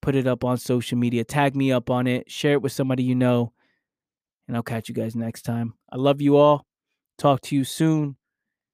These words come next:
Hit me up on social media at Anthony Mania one. That's at Anthony Mania, the number one.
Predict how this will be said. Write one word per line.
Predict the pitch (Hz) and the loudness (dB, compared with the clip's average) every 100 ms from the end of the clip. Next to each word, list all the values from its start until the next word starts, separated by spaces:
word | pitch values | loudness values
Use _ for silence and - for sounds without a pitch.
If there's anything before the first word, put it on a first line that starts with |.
| _ | _
Hit | - 156 | -4 -2
me | 156 147 | -2 -2
up | 147 | 0
on | 143 | -2
social | 131 156 151 - | 0 2 2 0
media | 147 147 139 | 0 2 2
at | 160 151 - | 2 2 0
Anthony | 151 143 143 | -4 -2 -2
Mania | 147 143 143 131 | 0 2 2 2
one. | 135 151 156 160 - | 2 2 2 -2 -12
That's | - - _ | -16 -16 _
at | 139 139 - | -2 -2 -2
Anthony | 139 131 139 | -6 -6 -6
Mania, | 135 135 135 131 | -4 -2 -2 -4
the | 120 | -4
number | 127 135 135 | -2 0 -2
one. | 127 139 143 143 | -2 0 0 0